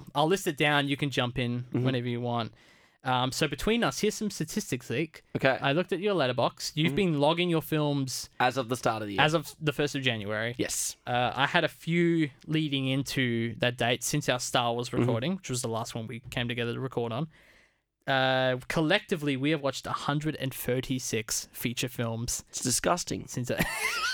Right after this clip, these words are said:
Speaker 2: We don't. You can tell we don't have a life. So when I was like,
Speaker 1: Oh, you
Speaker 2: when I
Speaker 1: on a
Speaker 2: was,
Speaker 1: trip as
Speaker 2: uh,
Speaker 1: well.
Speaker 2: my, my thing was literally snowboard, come home and watch films.
Speaker 1: Right.
Speaker 2: And that's, yeah.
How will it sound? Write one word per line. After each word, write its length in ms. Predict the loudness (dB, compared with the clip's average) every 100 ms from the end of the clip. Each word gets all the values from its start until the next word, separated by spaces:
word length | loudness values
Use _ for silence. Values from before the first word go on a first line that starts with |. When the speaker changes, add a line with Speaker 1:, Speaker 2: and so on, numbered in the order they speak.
| -2 -2 -2 -2 -2 0 0 2
Speaker 2:
We 100 | 4
don't. 280 | 6 8 6
You 140 | 4 4
can 160 | 6
tell 180 | 6 6
we 60 | 6
don't 80 | 6
have 80 |
a 40 | 6
life. 180 | 4 4 -8 0
So 160 | 4 6
when 100 | 6
I 80 | 6
was 140 | 8
like, 180 | 8 6
Speaker 1:
Oh, 140 | 4
you 80 | 6
Speaker 2:
when 120 | 8
I 40 | 8
Speaker 1:
on 40 |
a 40 | 8
Speaker 2:
was, 100 | 6
Speaker 1:
trip 140 | 4 4
as 120 | 4
Speaker 2:
uh, 20 |
Speaker 1:
well. 240 | 6 6 6
Speaker 2:
my, 280 | 8 8 8
my 220 | 6 6
thing 160 | 6 4
was 160 | 4
literally 400 | 4 6 4 0
snowboard, 880 | -2 0 4 4 4 4 4 2 -2
come 220 | 2 2
home 400 | 4 4 4 4
and 160 | 2 2
watch 400 | 0 0 -2 -4
films. 540 | -2 0 0 -4 -14 -2
Speaker 1:
Right. 300 | 2 2 0 -2
Speaker 2:
And 600 | 4 6 8 6 2 -4 -12 -20 _ _ _ _ _ _
that's, 440 | 0 0 -4 -4
yeah. 260 | 0 0